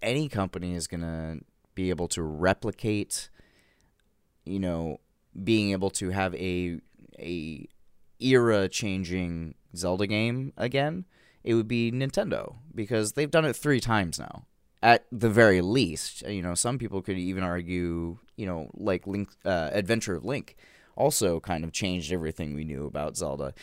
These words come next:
even though they didn't stick with it. You know, definitely, <laughs> definitely was not the Zelda one you knew when that one came out.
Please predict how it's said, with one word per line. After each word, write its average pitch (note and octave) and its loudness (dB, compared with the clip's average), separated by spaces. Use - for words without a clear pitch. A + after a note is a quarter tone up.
even F#3+ 4
though D#3+ 6
they C3+ 6
didn't G#2 2
stick - 2
with F2+ 0
it. C2 -6
You - -12
know, F2 -4
definitely, B2+ 2
<laughs> - -20
definitely D3+ 4
was A2 0
not A#2 0
the G#2+ 0
Zelda G2+ 6
one G2+ 4
you F2 -2
knew F2+ 2
when E2+ -8
that G2 2
one D2+ -8
came B1+ -8
out. - -10